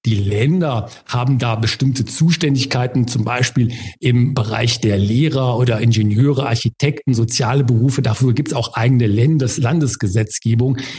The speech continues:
Das heißt also, hier kann man sagen, äh, ist, ähm,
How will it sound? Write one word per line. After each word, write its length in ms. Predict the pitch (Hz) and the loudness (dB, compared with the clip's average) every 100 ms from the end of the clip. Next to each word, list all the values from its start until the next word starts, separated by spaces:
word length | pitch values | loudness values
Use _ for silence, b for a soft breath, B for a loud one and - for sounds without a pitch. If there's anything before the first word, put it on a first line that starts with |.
| B | B
Das 200 | - 127 | -4 -2
heißt 280 | 139 139 - | 0 0 0
also, 220 | 135 123 | 0 0
hier 340 | 117 - 170 190 | 0 0 0 0
kann 240 | 190 147 | 0 -2
man 200 | 160 147 | 0 0
sagen, 420 | 127 131 156 151 131 B B - | 0 0 0 0 -2 B B -4
äh, 240 | 135 135 - | -2 0 -2
ist, 360 | - 160 - - | -2 0 0 0
ähm, 240 | 147 139 | 0 2